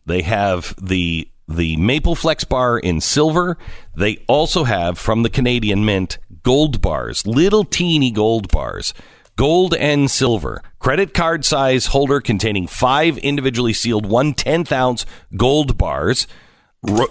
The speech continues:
print, uh, minted by the Canadian Mint, and now these legal tender silver bars also, the Maple Flex. The only place that sells these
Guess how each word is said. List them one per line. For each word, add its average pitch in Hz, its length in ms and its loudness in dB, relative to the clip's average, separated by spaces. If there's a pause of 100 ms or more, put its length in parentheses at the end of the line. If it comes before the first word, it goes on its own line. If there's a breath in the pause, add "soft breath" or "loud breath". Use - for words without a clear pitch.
(140)
print, 147 260 0
uh, 107 360 0
minted 123 380 2
by 110 120 -2
the 104 80 0
Canadian 87 480 0
Mint, 78 340 -4
and 110 220 2
now 110 560 2
these 104 540 0
legal 113 340 0
tender 117 440 0
silver 139 480 2
bars 87 440 -2 (120)
also, 131 460 0
the 104 120 -2
Maple 123 360 0
Flex. - 480 -4 (360 loud breath)
The 226 320 -4
only 180 480 4
place 139 420 0
that 117 180 -2
sells 101 440 0
these 64 400 -6